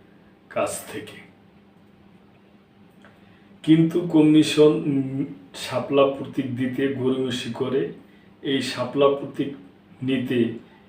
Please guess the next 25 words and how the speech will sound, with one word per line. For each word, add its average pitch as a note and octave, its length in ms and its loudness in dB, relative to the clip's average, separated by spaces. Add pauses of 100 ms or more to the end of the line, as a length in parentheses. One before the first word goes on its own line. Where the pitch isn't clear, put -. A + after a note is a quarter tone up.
(220)
এক C3+ 280 0
প্রকার C3+ 360 2
লড়াই C#3+ 460 10
করতে C3 300 2
হয়েছে A#2+ 600 -4 (160)
আমাদের।" G#2 420 -10 (3500)
তো - 140 4
প্রিয় G#3+ 180 8
দর্শক, G3+ 340 8
আমরা F3 300 6
আশা E3 200 2
করব D#3 380 0
যে D3 80 2
সমস্ত D3 480 -2
দলগুলোই C3+ 680 4
তাদের B2+ 360 -2
প্রার্থী C3 380 -2
ঘো-, A#2 240 -8
ঘোষণা B2+ 460 -8
করবে A#2 380 -6
এবং A2+ 240 -6
সবাই A#2+ 440 -4
আলাপ A#2 300 -2
আলোচনার A#2+ 540 -6
মাধ্যমে A2 540 -4